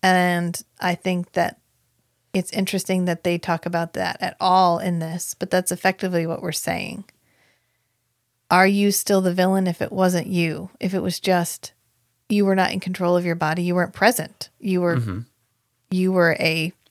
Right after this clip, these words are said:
Speaker 1: untreated P D S sufferer. You, you had no control over your actions. And you had no control over rising in the first place. None of that was a choice.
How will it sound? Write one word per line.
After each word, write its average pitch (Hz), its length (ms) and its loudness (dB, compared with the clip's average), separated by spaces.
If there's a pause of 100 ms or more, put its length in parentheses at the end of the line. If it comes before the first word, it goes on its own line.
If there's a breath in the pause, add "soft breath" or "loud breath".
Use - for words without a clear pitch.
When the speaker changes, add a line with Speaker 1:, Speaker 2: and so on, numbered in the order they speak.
(300)
Speaker 1:
untreated 180 720 2
P 175 160 -4
D 160 140 -4
S 226 180 0
sufferer. - 560 -8 (260)
You, 185 320 -2 (220)
you 202 220 2
had 190 220 4
no 190 120 2
control 170 400 -4
over - 140 -8
your - 140 -8
actions. - 640 -10 (160)
And 175 280 2 (300 loud breath)
you 220 120 6
had 226 140 8
no 208 140 4
control 196 340 2
over 190 200 4
rising 175 460 2 (100)
in 208 180 4
the 170 80 4
first 262 380 2
place. - 400 -2
None 196 220 6
of 208 120 2
that 165 180 2
was 170 140 -2
a 156 60 -6
choice. - 560 -8